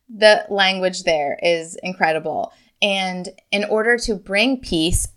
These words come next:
to any situation, you can't ignore it.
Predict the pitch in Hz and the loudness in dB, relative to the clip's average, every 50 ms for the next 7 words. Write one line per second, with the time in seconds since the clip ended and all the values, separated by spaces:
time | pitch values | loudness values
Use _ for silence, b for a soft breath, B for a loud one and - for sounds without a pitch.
0 | _ - - 226 220 214 - - 214 220 226 247 277 277 262 - - 175 - - | _ -2 0 2 2 2 2 0 2 4 6 6 6 6 4 2 0 -2 -2 0
1 | - 165 165 160 160 - 170 170 165 175 180 b b b b b b b 233 220 | 0 0 0 0 -2 -4 -2 -2 -2 -4 -6 b b b b b b b -4 -4
2 | 214 214 - 240 226 226 220 226 - 208 202 208 190 190 185 185 190 202 196 - | 2 4 4 4 4 0 -2 -4 -6 -6 -6 -6 -8 -6 -4 -2 0 2 2 0
3 | - - - - - - | 0 -4 -10 -12 -12 -14